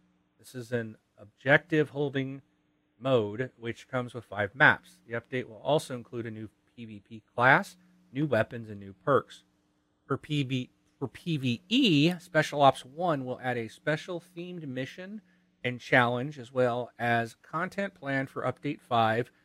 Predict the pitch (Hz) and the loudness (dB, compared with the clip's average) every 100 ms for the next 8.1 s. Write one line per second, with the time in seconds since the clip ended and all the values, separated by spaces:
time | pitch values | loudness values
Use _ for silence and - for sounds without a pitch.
0 | _ _ 123 113 113 131 - 113 104 - | _ _ -6 -4 -4 -6 -6 -10 -10 -12
1 | 120 135 _ _ _ - 165 151 135 127 | -18 -18 _ _ _ 4 6 6 4 2
2 | 120 - 120 - - 107 117 117 104 - | 0 -2 -10 -10 -12 -4 0 0 -2 -10
3 | 113 - 104 98 110 110 _ 98 104 104 | -14 -14 -20 -16 -12 -12 _ _ _ -20
4 | 101 101 104 101 101 92 107 117 104 95 | _ -20 -18 -18 -20 _ -2 -2 -2 -10
5 | 95 _ _ _ _ _ _ _ _ - | -12 _ _ _ _ _ _ _ _ -12
6 | 131 123 104 139 147 143 127 131 127 110 | -2 2 4 4 6 6 8 8 6 0
7 | - 123 117 123 127 127 123 123 _ - | -4 -4 -4 0 2 4 2 -6 _ -10
8 | 110 | -10